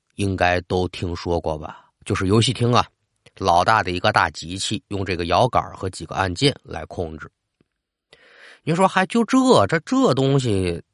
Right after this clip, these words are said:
现在能赚到钱吗？哪儿有人玩儿啊？此言差矣了。您说这东西放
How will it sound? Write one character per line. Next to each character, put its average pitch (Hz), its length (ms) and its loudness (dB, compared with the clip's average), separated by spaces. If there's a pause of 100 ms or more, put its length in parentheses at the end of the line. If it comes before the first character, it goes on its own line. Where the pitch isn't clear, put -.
(320)
现 147 240 2
在 147 120 4
能 117 200 4
赚 143 160 6
到 104 100 6
钱 90 300 0
吗？ 107 180 -2 (100)
哪 120 180 2
儿 190 160 4
有 135 100 6
人 135 260 2
玩 - 120 -4
儿 120 380 0
啊？ 147 60 -8 (680)
此 - 180 0
言 85 200 2
差 78 320 -4
矣 73 120 -12
了。 80 100 -20 (1200)
您 208 220 8
说 254 160 6
这 175 100 6
东 185 220 2
西 156 100 -2
放 139 300 2